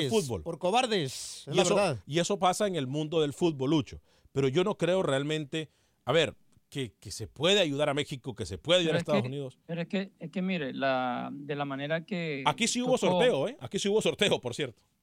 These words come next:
Speaker 3: Sí, pero se, se modificó para que ni Estados Unidos ni México chocaran en cuartos de final.
Speaker 2: Por lo mismo, Lucho.
Speaker 3: Entonces, mire, pero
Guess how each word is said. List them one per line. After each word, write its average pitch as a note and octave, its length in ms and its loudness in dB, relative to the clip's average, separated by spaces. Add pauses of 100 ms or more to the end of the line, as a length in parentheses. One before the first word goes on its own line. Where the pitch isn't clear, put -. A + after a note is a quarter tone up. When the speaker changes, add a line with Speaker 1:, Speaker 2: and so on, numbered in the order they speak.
(140)
Speaker 3:
Sí, C#4 560 -10
pero G#3 580 -2
se, G#3 300 -6
se G3 220 -4
modificó G#3 560 -2
para G#3 280 2
que F#3 140 0
ni F#3 120 -2
Estados G#3 440 -2
Unidos E3 680 -4
ni F3+ 160 -4
México F3 560 -4 (320)
chocaran F3+ 540 2
en C#3 80 -6
cuartos C#3 340 -4
de B2+ 140 -10
final. - 100 -18 (100)
Speaker 2:
Por E3 120 2
lo F3 160 0
mismo, C3+ 420 -6
Lucho. E2+ 460 -14 (480)
Speaker 3:
Entonces, F#3+ 360 -4
mire, F3 320 0
pero E3 300 -2